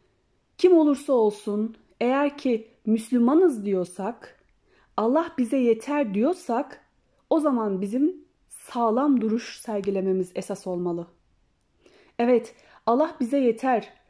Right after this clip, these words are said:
Onun için dik dur, sağlam dur.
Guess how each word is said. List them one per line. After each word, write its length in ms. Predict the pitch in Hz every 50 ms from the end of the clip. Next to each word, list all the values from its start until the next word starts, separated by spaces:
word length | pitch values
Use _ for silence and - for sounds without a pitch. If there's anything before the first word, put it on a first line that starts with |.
| _ _ _ - _ -
Onun 240 | 214 233 247 311 359
için 440 | 349 - - - 254 214 185 175 - - _ _ _ - 185 180
dik 260 | 269 277 269 - -
dur, 360 | 214 226 277 359 - - - - _ _ _ _ _ _ _
sağlam 580 | - - - 214 190 190 185 196 220 247 254 247
dur. 340 | 294 311 349 359 - -